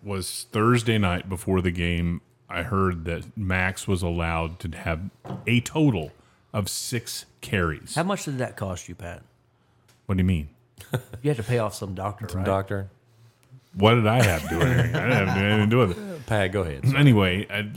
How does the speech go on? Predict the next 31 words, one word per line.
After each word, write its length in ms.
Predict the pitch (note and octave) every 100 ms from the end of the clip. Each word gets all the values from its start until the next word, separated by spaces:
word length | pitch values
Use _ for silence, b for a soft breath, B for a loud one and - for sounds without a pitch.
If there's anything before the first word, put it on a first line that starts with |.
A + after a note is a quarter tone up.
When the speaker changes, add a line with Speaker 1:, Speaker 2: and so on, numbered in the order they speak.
| G#2
Speaker 1:
I'd 80 | G#2
heard, 320 | G2 G#2 G#2
I'd 140 | G2 G2+
heard 180 | A#2+ G#2
that 140 | F#2+
Thursday 320 | G#2 G#2+ G#2+
night 160 | F#2+ F#2
before, 360 | - - F2+
and 160 | F2 F2
it 80 | F2+
was 140 | F2+
just 260 | - G2 -
gonna 140 | F#2
be 100 | F2
six 320 | - G2 -
carries. 520 | - - F2 F2 E2+ - _ _ _ _ _ - -
But 160 | A2+ G#2
to 80 |
your 100 | G2
point 340 | F2+ G#2 G2+ F#2
about 360 | F2 F2+ F2+
that 180 | F2+ F2 - _ F2+ A2 A2+ -
difference 360 | G#2+ F#2+ -
maker, 480 | F#2 E2+ E2+ D#2+ E2 -
um, 320 | F2 E2+ E2+ F2 B B B B B B B B _ _ _ _ C#3
th-, 320 | A#2+ - B2
the 180 | B2+ A#2
player 360 | - F3 G3+ B2
of 120 | F2+
this 220 | F#2+ -
game 600 | F#2+ E2+ E2 D#2+ D#2